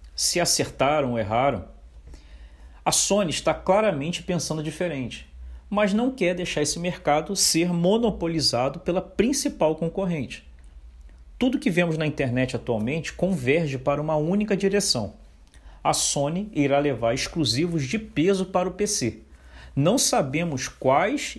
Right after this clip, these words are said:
e nem o critério de seleção, porém não abrirá mão de lançá-los nos consoles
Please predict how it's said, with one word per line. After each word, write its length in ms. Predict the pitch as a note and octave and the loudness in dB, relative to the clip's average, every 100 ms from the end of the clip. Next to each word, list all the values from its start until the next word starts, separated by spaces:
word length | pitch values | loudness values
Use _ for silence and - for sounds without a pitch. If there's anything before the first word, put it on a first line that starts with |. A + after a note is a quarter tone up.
| - | -2
e 140 | F#3+ | 0
nem 180 | E3 F3+ | 2 0
o 80 | G#3+ | -2
critério 480 | A#3 A3+ - E3+ | -4 0 4 4
de 80 | F3+ | 4
seleção, 560 | F#3+ G3 G#3+ - C3+ A2 - - - - - - | 0 0 0 0 -2 -4 -10 -20 -20 -20 -20 0
porém 560 | A#3 A#3+ F3+ F#3 G3+ - | 4 4 2 0 -4 -2
não 320 | E3+ F3 A3 | 2 4 4
abrirá 400 | A3 F3+ F3+ C#3+ | 2 2 4 4
mão 220 | D3 C3 | 2 0
de 80 | D3 | 0
lançá-los 680 | D#3 E3+ D#3+ - D3+ F3 D#3+ | 0 0 0 0 0 0 -2
nos 160 | D#3 D3 | -4 -4
consoles 840 | - E3 - - A#2 C3+ E3+ - | -4 -2 -2 0 0 0 -2 -8